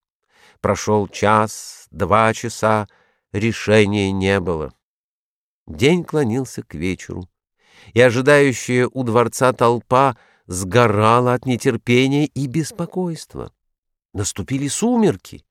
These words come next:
мрак становился все глубже и глубже. Никто не говорил, никто не требовал света. Великое испытание было сделано, оно не удалось.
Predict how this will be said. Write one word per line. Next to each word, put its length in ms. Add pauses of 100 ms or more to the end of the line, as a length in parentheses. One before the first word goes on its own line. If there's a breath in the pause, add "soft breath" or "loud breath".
(400 soft breath)
мрак 380
становился 600
все 180
глубже 500
и 20
глубже. 680 (580 soft breath)
Никто 640
не 180
говорил, 640 (100)
никто 440
не 160
требовал 540
света. 580 (540)
Великое 800
испытание 1300 (260 soft breath)
было 340
сделано, 1000 (760 soft breath)
оно 520
не 240
удалось. 1080